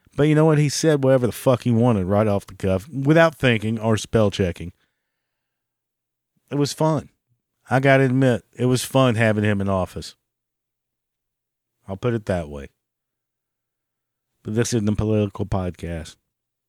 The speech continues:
At least I don't think it is, or it shouldn't be. And on top of what sh-, we should expect that are good,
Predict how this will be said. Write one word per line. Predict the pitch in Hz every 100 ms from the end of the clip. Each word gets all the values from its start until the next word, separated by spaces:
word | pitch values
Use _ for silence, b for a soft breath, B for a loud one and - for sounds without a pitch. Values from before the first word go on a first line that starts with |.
| _ _ _ _ _ _ _ -
At | 101
least | 113 113
I | 107
don't | 104 92
think | 101 98
it | 92
is, | 92 92 95
or | 98
it | 95
shouldn't | - 117 104 92
be. | 82 80 85 - _ _ _ _ _ _ _ _ _ _ _ _ _ _ _ _ _ _ _ _ _ _ _ _ _
And | 156 160 160 156 -
on | 135 135
top | 160 151 143
of | 127 117 - _ _ _ _ _ _
what | - 113 110 107
sh-, | 127
we | 117 120
should | 107 113 101
expect | 95 - - - - 135 110 110 _ -
that | 123 104 -
are | 107 98
good, | 87 101 120 113 110 107